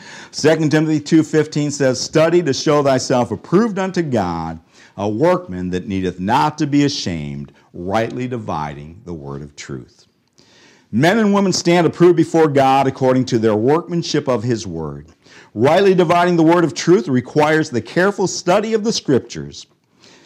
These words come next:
No, it is not necessary, practical, or perhaps even possible for every Christian to become a great biblical scholar, possessing an extensive knowledge in every field of biblical research. The body is not one member, but many, and there are those men and women who s-,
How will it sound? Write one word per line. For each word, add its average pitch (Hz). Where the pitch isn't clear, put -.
No, 147
it 170
is 123
not 135
necessary, 156
practical, 135
or 123
perhaps 127
even 127
possible 175
for 117
every 147
Christian 127
to 131
become 113
a 117
great 113
biblical 113
scholar, 123
possessing 131
an 117
extensive 127
knowledge 143
in 117
every 113
field 113
of 107
biblical 95
research. 131
The 101
body 131
is 107
not 123
one 127
member, 131
but 160
many, 113
and 147
there 117
are 117
those 131
men 117
and 123
women 110
who 147
s-, -